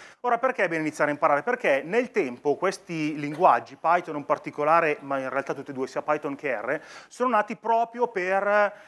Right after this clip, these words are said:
andare a soddisfare delle esigenze non solo di programmazione, ma anche di analisi dei dati. Tanto è vero che hanno un sacco di estensioni che si chiamano package in entrambi i casi, che vanno proprio ad aiutare a fare tutta una serie di attività tipiche dell'analisi dei dati, della statistica,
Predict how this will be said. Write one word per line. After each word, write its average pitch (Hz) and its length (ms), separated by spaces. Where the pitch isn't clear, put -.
andare 175 380
a - 20
soddisfare 180 480
delle 160 180
esigenze 170 960
non 165 160
solo 214 160
di 170 80
programmazione, 190 540
ma 151 100
anche 160 200
di 147 80
analisi 147 260
dei 139 100
dati. 127 380
Tanto 214 240
è - 20
vero 208 200
che 185 100
hanno 160 120
un 156 120
sacco 151 420
di 156 260
estensioni 151 600
che 151 100
si - 40
chiamano 139 240
package 131 460
in 127 80
entrambi 135 340
i 175 40
casi, 113 380
che 247 120
vanno 208 260
proprio 226 480
ad 175 80
aiutare 180 480
a 160 60
fare 160 220
tutta 160 120
una 165 80
serie 175 220
di 160 40
attività 220 340
tipiche 240 560
dell'analisi 143 480
dei 165 100
dati, 143 420
della 127 160
statistica, 165 840